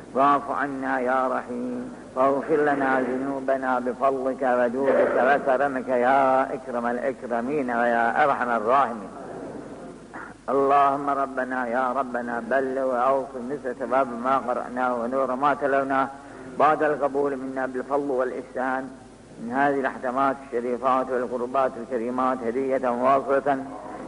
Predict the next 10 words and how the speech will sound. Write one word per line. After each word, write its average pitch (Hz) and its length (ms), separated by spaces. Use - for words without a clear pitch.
إلى 151 400
روح 151 360
نبينا 139 560
وشفيع 131 560
ذنوبنا 131 720
حضرة 123 320
أبا 120 180
القاسم 131 840
محمدا 127 640
المصطفى 139 840